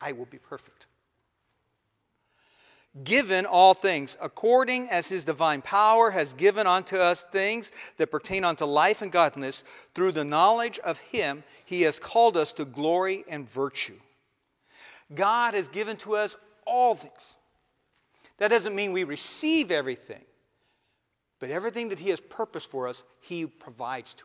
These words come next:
us. All good gifts comes from the Father of lights. Everything. So understanding who I am, that will help me to know that I have the ability now to be molded into the image of Christ.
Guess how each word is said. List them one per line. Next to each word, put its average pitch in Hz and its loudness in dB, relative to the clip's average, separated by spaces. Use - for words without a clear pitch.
us. - -20
All 226 4
good 170 0
gifts 151 -2
comes 156 -12
from 143 -16
the 131 -12
Father 131 -8
of - -20
lights. - -20
Everything. 175 -18
So - 4
understanding 247 2
who 226 -4
I 202 4
am, 180 0
that 214 6
will 311 6
help 254 4
me 214 -4
to 202 -4
know 220 4
that 185 -2
I 247 6
have 247 0
the 208 -2
ability 202 -2
now 185 2
to 214 -8
be 208 -4
molded 269 2
into 240 -4
the 208 -6
image 247 -4
of 180 -2
Christ. - -4